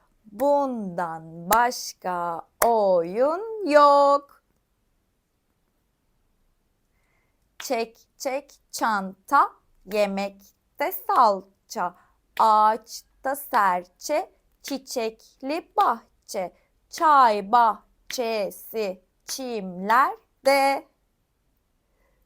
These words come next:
Şimdi beraber yapalım, yavaş yavaş. Çek,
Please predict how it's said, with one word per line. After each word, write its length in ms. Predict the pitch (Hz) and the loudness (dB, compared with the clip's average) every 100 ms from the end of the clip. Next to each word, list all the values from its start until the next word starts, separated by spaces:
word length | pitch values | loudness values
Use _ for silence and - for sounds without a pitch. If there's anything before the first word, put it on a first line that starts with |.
| _ _ _ _ _ _ _ _ _ _ | _ _ _ _ _ _ _ _ _ _
Şimdi 460 | - - 294 294 277 | -16 -12 -10 -8 -4
beraber 580 | 269 269 269 262 269 269 | 0 4 4 2 0 0
yapalım, 540 | 220 196 196 262 403 440 | -4 -6 -6 -6 -8 -6
yavaş 480 | 254 240 226 214 - | -2 0 0 -2 -10
yavaş. 500 | 151 - - - - _ _ _ _ _ _ _ _ _ _ _ _ _ _ _ _ _ _ _ _ _ _ _ _ | -16 -16 -16 -18 -20 _ _ _ _ _ _ _ _ _ _ _ _ _ _ _ _ _ _ _ _ _ _ _ _
Çek, 600 | - 262 247 247 _ | -6 -4 -4 -6 _